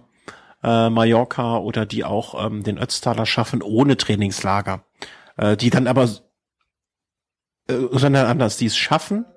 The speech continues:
aber durch ihre Motivation, ein gewisses Ziel zu erreichen, vielleicht genötigt werden,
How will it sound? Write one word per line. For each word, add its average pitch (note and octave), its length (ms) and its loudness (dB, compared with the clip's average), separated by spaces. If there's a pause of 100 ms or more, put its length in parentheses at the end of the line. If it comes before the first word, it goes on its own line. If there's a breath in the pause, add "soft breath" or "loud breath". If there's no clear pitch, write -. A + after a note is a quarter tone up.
(1400 soft breath)
aber B2+ 280 4
durch D3 440 2
ihre C3+ 200 0
Motivation, C#3 840 0
ein B2+ 140 -2
gewisses B2+ 480 -4
Ziel C#3+ 240 -4
zu - 160 -2
erreichen, A#2+ 480 -2
vielleicht B2 400 -2
genötigt C3 560 -2
werden, C#3 400 -2